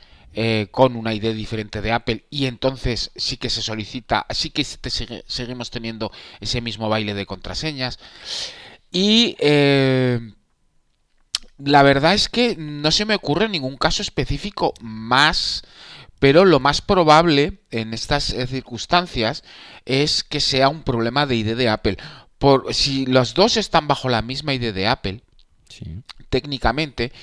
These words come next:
Speaker 1: no debería haber, eh, este, este mismo problema. Pero el momento en que los dos usuarios, aunque sean administradores, tengan I Ds de Apple diferentes,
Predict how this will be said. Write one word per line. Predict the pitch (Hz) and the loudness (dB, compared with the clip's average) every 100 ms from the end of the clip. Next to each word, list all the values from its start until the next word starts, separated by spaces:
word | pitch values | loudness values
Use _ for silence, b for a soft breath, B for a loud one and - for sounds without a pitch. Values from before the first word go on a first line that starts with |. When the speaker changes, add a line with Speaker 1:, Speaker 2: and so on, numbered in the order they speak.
| B B - | B B -6
Speaker 1:
no | 120 | -2
debería | 123 185 156 117 139 | 2 4 4 4 4
haber, | 123 123 147 | 4 2 0
eh, | - 113 107 104 | -4 -2 -2 -4
este, | - - 139 - | -6 -2 -2 -2
este | 104 117 - 139 131 120 92 71 | -6 -6 -6 -4 -2 -2 -4 -8
mismo | 110 110 147 139 | -12 -6 -4 -2
problema. | 98 92 98 80 - B B | -4 -4 -6 -8 -18 B B
Pero | 120 | 0
el | 113 | 0
momento | 113 131 - | -2 -4 -2
en | 175 | -2
que | - 131 | -2 -4
los | 101 110 107 | -2 -4 -4
dos | 131 135 | -6 -8
usuarios, | 143 147 147 143 107 - b b | -6 2 4 4 2 -4 b b
aunque | 117 120 120 | -6 -4 -2
sean | 143 | 0
administradores, | 156 143 147 139 127 131 147 104 - b b b | 0 -2 -10 -6 -2 0 0 -2 -8 b b b
tengan | 131 131 127 | -2 -2 -4
I | 113 | -4
Ds | 117 120 | -4 -2
de | 123 | -2
Apple | 123 120 | -2 -2
diferentes, | 113 117 127 143 151 135 180 | -4 -4 -6 -8 -6 -8 -8